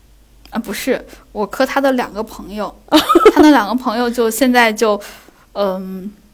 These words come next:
Speaker 1: 怎么说呢？其中一个人也开始磕自己。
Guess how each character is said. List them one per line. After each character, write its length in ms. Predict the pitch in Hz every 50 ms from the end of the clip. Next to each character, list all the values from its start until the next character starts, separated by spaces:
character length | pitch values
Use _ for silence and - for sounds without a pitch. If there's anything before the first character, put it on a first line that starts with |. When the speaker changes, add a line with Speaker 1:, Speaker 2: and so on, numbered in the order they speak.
| _ - - _ -
Speaker 1:
怎 120 | - 226
么 120 | 208 214
说 260 | - - - 269 254 254
呢？ 160 | 247 233 214
其 200 | - - - 240
中 160 | 240 247 247
一 60 | 233
个 160 | 240 - 240
人 120 | 226 214 214
也 100 | 220 -
开 60 | - - - 392 415
始 280 | 415 - - - 403 320
磕 240 | - - - 392 349
自 140 | 359 - 392 - 403 - -
己。 320 | - - - 285 294